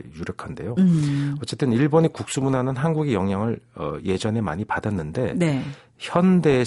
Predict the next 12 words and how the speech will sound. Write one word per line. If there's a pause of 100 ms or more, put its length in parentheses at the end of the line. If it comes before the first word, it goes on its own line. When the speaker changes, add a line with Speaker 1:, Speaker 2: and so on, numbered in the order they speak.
Speaker 1:
새롭게
한류
영향으로 (340)
한국의 (140)
화끈한
음식
문화가
전해지고
있다.
그걸
Speaker 2:
네.
Speaker 1:
보면